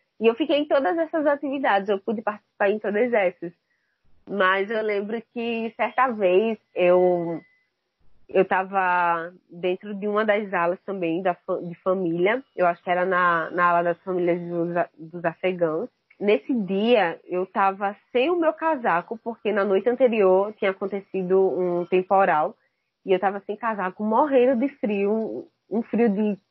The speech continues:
três, quatro graus, e eu não tinha nada pra aquecer as minhas mãos,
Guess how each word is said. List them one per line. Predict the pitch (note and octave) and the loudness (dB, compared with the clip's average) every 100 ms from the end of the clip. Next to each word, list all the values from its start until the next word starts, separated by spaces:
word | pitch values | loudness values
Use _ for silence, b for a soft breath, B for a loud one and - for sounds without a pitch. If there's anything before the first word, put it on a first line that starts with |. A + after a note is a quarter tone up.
| - | -2
três, | F#3+ G3+ A#3+ - | 2 4 4 0
quatro | A3 G#3 G#3+ | -2 -2 -4
graus, | G#3 F3+ D#3+ D#3 A3+ - b b b b G3+ | -8 -2 0 0 -2 -8 b b b b _
e | - G3 G3+ G#3 | -4 -2 2 4
eu | G#3+ | 4
não | A#3 | 2
tinha | A#3 C#4+ | 0 0
nada | D#4 A3+ C4+ | 2 2 0
pra | D#4+ D4 | -4 -6
aquecer | C4 C4 A3 | -6 -4 -2
as | A3 | -2
minhas | A3 G#3 G3+ | -2 -2 -2
mãos, | G3+ G3 E3+ F3+ | -2 2 2 2